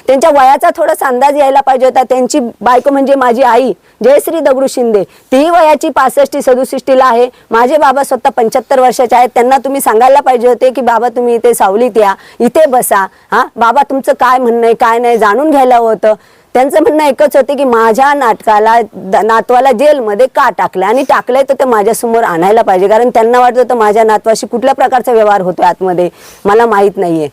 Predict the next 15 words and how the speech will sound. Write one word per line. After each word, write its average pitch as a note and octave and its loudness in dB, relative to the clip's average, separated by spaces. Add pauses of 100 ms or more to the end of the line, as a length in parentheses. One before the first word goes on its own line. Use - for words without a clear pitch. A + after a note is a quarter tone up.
(260)
कारण A3+ 2
माझ्या B3 2
नातवाने C4 -2
कुठल्याही A#3 0
प्रकारचा C#4+ 0
गुन्हा A#3+ 0
नाही D4+ -2
केला, C#4 0
फक्त D#4+ -4
प्रतिकार C4+ 0
केलाय. E3 -2 (760)
आणि C4 0
माझ्या B3+ 2
बाबांना A#3+ 0 (220)
नातू A3+ -2